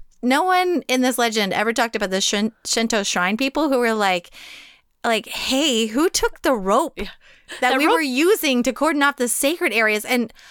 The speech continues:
Speaker 1: "Oh, that guy, Hajikami, what a total jerk. He's wearing it around his waist. It's sacred, dude." Okay, so here is the second legend, and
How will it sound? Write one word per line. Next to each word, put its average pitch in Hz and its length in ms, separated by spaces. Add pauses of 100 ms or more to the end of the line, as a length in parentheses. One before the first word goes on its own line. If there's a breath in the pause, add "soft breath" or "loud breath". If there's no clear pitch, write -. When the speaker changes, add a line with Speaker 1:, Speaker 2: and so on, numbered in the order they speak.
(140 loud breath)
Speaker 1:
"Oh, 453 200
that 415 240
guy, 427 320
Hajikami, 339 720
what 294 400
a 320 60
total 320 520
jerk. 262 460
He's 262 160
wearing 269 260
it 294 60
around 285 200
his 285 160
waist. 202 760 (280 soft breath)
It's 277 220 (120)
sacred, 277 540
dude." 185 360 (480 loud breath)
Okay, 247 220
so 220 200
here 302 320
is 262 260
the 196 300
second - 680
legend, 156 580
and 240 280